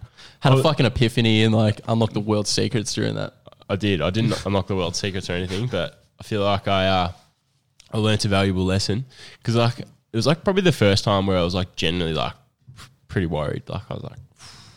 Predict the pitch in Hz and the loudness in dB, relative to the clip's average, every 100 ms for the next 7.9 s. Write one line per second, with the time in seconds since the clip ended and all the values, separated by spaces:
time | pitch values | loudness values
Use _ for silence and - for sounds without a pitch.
0 | - 110 101 101 90 95 - - - - | -6 -2 -2 -2 -4 -6 -8 -10 -10 -10
1 | - - _ _ - 110 - 147 120 - | -12 -16 _ _ -12 -8 -2 2 2 2
2 | 123 120 113 101 92 - - - - 139 | 2 2 2 2 0 -8 -18 -16 -4 2
3 | 160 - 156 139 131 123 113 - - _ | 2 4 2 4 6 6 4 0 -14 _
4 | - 104 - 80 - 101 _ - - 131 | -2 -2 0 -2 -4 -10 _ -10 -8 -8
5 | 131 123 110 107 98 - _ 107 147 226 | -12 -12 -12 -12 -14 -18 _ -4 -2 -4
6 | - - 50 50 - - 127 - 131 113 | -4 -4 -6 -6 -6 -8 -10 -4 2 2
7 | 165 156 147 117 104 98 80 62 | 4 2 2 2 2 2 -2 -6